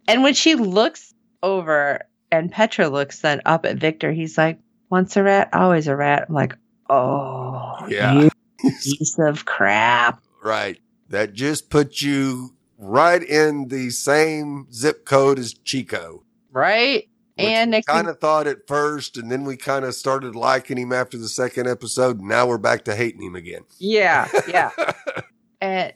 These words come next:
Speaker 1: and next thing we know, Brandy is gra-, you know, dragging somebody on stage, and you know it's Petra, but suddenly she's in, like, this yellow dress and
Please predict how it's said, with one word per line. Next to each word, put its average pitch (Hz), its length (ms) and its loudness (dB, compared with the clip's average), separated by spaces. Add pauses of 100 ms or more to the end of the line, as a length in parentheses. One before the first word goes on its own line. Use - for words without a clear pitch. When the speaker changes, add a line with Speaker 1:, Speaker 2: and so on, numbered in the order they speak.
Speaker 1:
and 196 200 0
next 214 180 0
thing 269 140 -2
we 220 120 4
know, 170 240 4
Brandy 175 680 2
is 147 800 2 (320)
gra-, 185 640 2
you 185 160 2
know, 160 80 0
dragging 202 480 2
somebody 190 320 0
on 151 160 2
stage, 156 480 2
and 165 160 -6
you 202 160 2
know 262 160 4
it's 185 180 0
Petra, 143 580 2
but 160 140 -6
suddenly 262 280 2
she's 185 260 0
in, 160 160 -2
like, 131 220 -2
this 131 220 0
yellow 147 600 2
dress 196 720 2
and 139 340 0